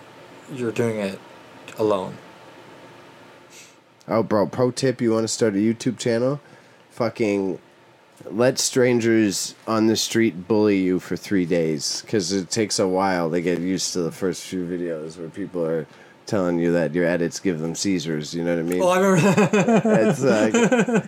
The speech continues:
Speaker 1: <laughs>
Speaker 2: you get over it, but at first it's like, "Oh yeah, it stings a bit." It does. I see the why people
Speaker 1: People were,
Speaker 2: complain
Speaker 1: were,
Speaker 2: about this.
Speaker 1: people were chirping my shorts, and I was just like,
Speaker 2: <laughs>
Speaker 1: and then I went on the guy's f-, f-, fucking profile.
Speaker 2: And they're whack. They're
Speaker 1: No,
Speaker 2: always whack.
Speaker 1: he was, he was saying he,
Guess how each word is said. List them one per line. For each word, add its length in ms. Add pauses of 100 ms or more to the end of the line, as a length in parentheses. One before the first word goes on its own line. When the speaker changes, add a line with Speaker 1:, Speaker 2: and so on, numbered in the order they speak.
Speaker 1:
<laughs> 60
Speaker 2:
you 140
get 240
over 420
it, 100
but 120
at 120
first 340
it's 100
like, 160
"Oh 160
yeah, 200
it 80
stings 360
a 60
bit." 280
It 160
does. 300
I 80
see 220
the 100
why 160
people 280
Speaker 1:
People 40
were, 60 (100)
Speaker 2:
complain 260
Speaker 1:
were, 160
Speaker 2:
about 140
this. 280
Speaker 1:
people 600
were 100
chirping 460
my 180
shorts, 400
and 80
I 60
was 100
just 160
like, 440
Speaker 2:
<laughs> 20
Speaker 1:
and 80
then 100
I 200
went 180
on 180
the 80
guy's 360
f-, 340
f-, 40 (220)
fucking 280
profile. 600 (220)
Speaker 2:
And 120
they're 80
whack. 360 (340)
They're 100
Speaker 1:
No, 180
Speaker 2:
always 200
whack. 280
Speaker 1:
he 80
was, 180
he 260
was 180
saying 260
he, 260